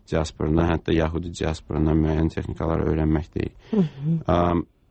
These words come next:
Speaker 1: erməni diasporunun biraz, ə, ideoloji mahiyyəti də fərqlidir. Çünki, ə, erməni diasporu, ə,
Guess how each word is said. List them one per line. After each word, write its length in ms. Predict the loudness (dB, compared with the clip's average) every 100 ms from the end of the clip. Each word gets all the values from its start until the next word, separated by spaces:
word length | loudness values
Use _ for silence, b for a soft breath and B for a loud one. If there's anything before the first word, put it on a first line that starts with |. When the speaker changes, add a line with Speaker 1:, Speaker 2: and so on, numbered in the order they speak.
| _
Speaker 1:
erməni 460 | 0 2 0 -2 -2
diasporunun 720 | -2 -2 -4 -2 0 0 0
biraz, 500 | -2 -2 -2 -6 -16
ə, 180 | -4 -2 0
ideoloji 500 | 0 2 2 2 2
mahiyyəti 460 | 0 -2 -8 -8
də 80 | -10
fərqlidir. 560 | -4 -4 -4 -6 -6 -8
Çünki, 420 | -2 -2 0 -2
ə, 640 | -2 -16 _ _ -6 0 0 2
erməni 440 | 2 2 2 0 -2
diasporu, 640 | -2 -4 -6 -2 0 0 -2 b b b b _
ə, 160 | -6 -2